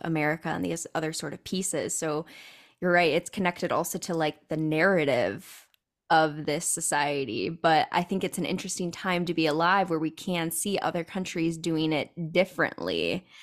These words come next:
And once you start to hear of other countries having that, you almost kind of step back for a second and say, "Well, they have it and they're okay. Why don't we?"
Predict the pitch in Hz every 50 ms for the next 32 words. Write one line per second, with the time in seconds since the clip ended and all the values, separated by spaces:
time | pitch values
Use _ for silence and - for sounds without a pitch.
0 | - - _ 196 202 202 202 - 208 185 - 190 175 - 180 175 - - 262 330
1 | 392 277 202 175 151 143 160 151 185 190 165 165 - 185 139 170 - 160 139 151
2 | 151 147 147 143 143 147 151 156 - - - - - - _ 226 214 240 247 240
3 | 240 - - - 254 240 240 233 226 - - 262 233 - - - 269 311 - -
4 | - 220 185 196 - - 170 - - - 190 - 180 165 156 151 151 160 180 190
5 | 294 453 - 262 208 165 156 - 175 - - 180 180 196 269 403 302 208 185 -
6 | - - - - 208 208 220 226 226 285 370 349 - 381 381 349 269 254 247 277
7 | - - - - 90 78 101 - 214 -